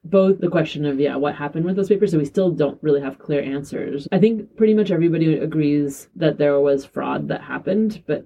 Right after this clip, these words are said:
everybody's saying it wasn't me. <laughs> And then, I mean, honestly, like, almost the bigger story is the fact that Gino has sued. So suing Harvard, I don't really think is,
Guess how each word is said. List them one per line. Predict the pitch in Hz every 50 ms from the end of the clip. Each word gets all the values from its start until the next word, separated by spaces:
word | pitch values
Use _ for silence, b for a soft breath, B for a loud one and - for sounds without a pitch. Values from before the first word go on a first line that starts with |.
| _ _ -
everybody's | - 156 147 147 139 143 143 135 -
saying | 147 139
it | -
wasn't | 143 139 143 143 -
me. | - 143 143 143 160 180 214 - 202 185 196 202 - B
<laughs> | B B B B B B B B -
And | 202 190 180
then, | 185 185 190 185 180 - -
I | -
mean, | 170 165 160 156 - - - -
honestly, | 196 202 226 214 214 - 175
like, | 156 151 147 -
almost | 160 160 170 175 160 170
the | 156
bigger | 139 147 156 151 151 147 139
story | - - - 196 214 196 156 147 147 143
is | 143 147 143
the | 143 151 143
fact | - - 135 135 135 -
that | 143 135 143
Gino | 156 143 143 139 143 139 139 139 135
has | 143 143 135
sued. | - - 156 147 139
So | - - 196 180 175
suing | - - 262 233 220 185 160
Harvard, | 147 147 147 147 143 147 147 143 139 139 -
I | 139 139
don't | 143 139 139 139 -
really | 143 143 135 131 131 127 127 127 131 - - _ _
think | - 139 135
is, | 139 131